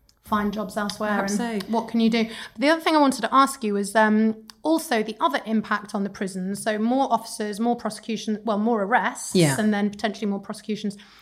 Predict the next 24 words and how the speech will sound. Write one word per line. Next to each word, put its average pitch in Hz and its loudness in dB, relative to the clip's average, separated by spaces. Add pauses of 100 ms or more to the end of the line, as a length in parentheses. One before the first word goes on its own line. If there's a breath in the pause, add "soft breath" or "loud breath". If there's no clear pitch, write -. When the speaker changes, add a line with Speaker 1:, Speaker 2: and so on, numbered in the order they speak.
(100)
Speaker 1:
It 233 0
always 320 4
seems 220 2
that 233 -4
no 240 2
one 277 4
does - -4
the 220 -4
maths - 0 (480 loud breath)
on 220 6
our 226 2
prison 240 2
spaces. - -10
So 240 0
I 247 6
was 247 0
just 311 -6
interested 294 0
from 240 -2
a 240 -2
police 330 -2
point 208 -4
of 185 -10
view, 196 -8